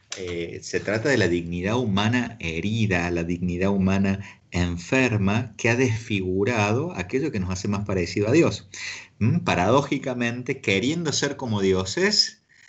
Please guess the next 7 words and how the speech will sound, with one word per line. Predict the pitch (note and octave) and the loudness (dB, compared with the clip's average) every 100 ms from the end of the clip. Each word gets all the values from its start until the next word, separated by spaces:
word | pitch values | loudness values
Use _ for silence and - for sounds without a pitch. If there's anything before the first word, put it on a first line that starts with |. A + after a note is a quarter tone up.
| - _ - | -20 _ -4
queriendo | F#2 G2 B2+ C#3 B2+ A2 G#2 F#2+ F#2 F#2 G2+ - | 0 0 -2 -2 0 2 2 0 0 -4 -8 -8
acapararlo, | F#2 - - F2+ F2+ A2+ A#2 G#2+ F#2+ | -8 -4 -2 -2 0 2 2 0 -2
dominarlo | F2 F#2+ G2+ A#2 C3+ C3+ | -2 -2 -2 -2 -2 -2
todo, | C#3 C3 D#3+ G3 G#3+ - _ | 0 4 4 4 0 -12 _
nos | G#2 F2+ | -6 -2
hemos | G2 G#2 A2 A#2 - - | -2 0 0 -2 -4 -8
herido. | F#2 G#2 D#3 G#2 F2+ | -2 0 2 2 0